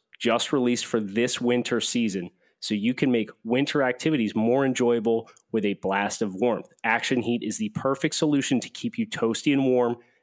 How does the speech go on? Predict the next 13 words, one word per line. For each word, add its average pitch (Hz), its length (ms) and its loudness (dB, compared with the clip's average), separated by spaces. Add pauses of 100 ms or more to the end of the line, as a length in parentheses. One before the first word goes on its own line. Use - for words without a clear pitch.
(160)
even 123 300 2
in 120 100 0
the 113 80 2
frigid 110 420 -2
winter 104 400 -2
months. 107 480 -2 (440)
Here 135 320 2
is 123 420 0 (100)
what 113 260 -2
you 117 180 -2
need 123 240 0
to 135 80 -4
do 123 520 0